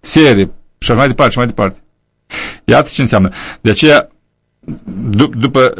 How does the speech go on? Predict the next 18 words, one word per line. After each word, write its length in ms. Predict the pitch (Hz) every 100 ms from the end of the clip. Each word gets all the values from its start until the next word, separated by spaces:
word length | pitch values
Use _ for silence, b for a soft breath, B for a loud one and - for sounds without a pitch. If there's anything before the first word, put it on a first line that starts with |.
| 101 -
ziua 260 | 101 139
de 120 | 110
mâine, 400 | 117 139 131 113 107
eu 140 | 120
zic 240 | 117 131 -
până 140 | 127
la 100 | 120
douăzeci 340 | 107 143 113
și 60 | 113
șapte 200 | 147 -
septembrie, 760 | - 110 - 120 120 143 170 - - 214
Ungheniu 460 | 147 139 135 214 226
și 180 | - 160
Nisporeni 500 | 139 - 151 220 277
să 60 |
primească 380 | - 196 214 208
gaze 300 | 202 214 190
românești. 440 | 202 196 175 110